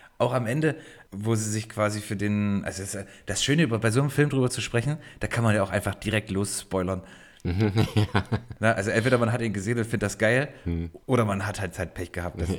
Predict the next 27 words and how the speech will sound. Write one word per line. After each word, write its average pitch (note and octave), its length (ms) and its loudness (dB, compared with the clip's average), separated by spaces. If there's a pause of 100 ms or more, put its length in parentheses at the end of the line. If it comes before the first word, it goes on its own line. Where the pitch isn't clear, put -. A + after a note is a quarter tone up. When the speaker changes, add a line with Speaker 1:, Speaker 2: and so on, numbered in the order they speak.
Speaker 1:
der F#2 100 0
ist F2+ 160 -6
halt F2 140 -2
Speaker 2:
<laughs> F#2 320 -6
Speaker 1:
fünfundzwanzig F#2+ 540 0
Jahre F#2+ 260 2
alt G2 160 0
oder F#2+ 160 -2
so. F#2+ 160 -2 (500)
Die G#2 80 -4
Szene, A#2 480 0
wo A2 160 0
die G#2+ 260 0
am G2+ 160 -2
Ende A#2+ 400 0
quasi, G#2 360 -2
also G2 180 -6
das G#2+ 220 -6
ist - 120 -4
auch, C#3 200 -4 (440)
in, C3 220 2
in B2+ 280 0
real A#2 600 -2 (220)
dauert C3 420 2
das C#3 100 -2
Ganze C#3+ 280 -2
wahrscheinlich B2+ 340 0